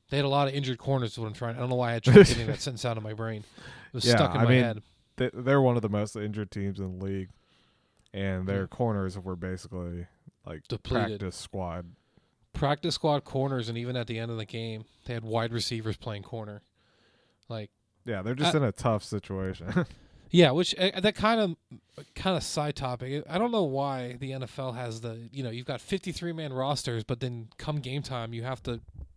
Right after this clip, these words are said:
Speaker 1: you know, cut it down to, like, forty-eight or whatever it is. It's like,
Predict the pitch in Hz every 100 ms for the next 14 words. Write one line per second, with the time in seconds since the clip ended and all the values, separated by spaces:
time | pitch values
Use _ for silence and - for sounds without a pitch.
0 | - - 139 120 113 - 135 131 123 131
1 | 123 113 - 139 139 120 120 143 151 156
2 | 160 165 151 131 - 123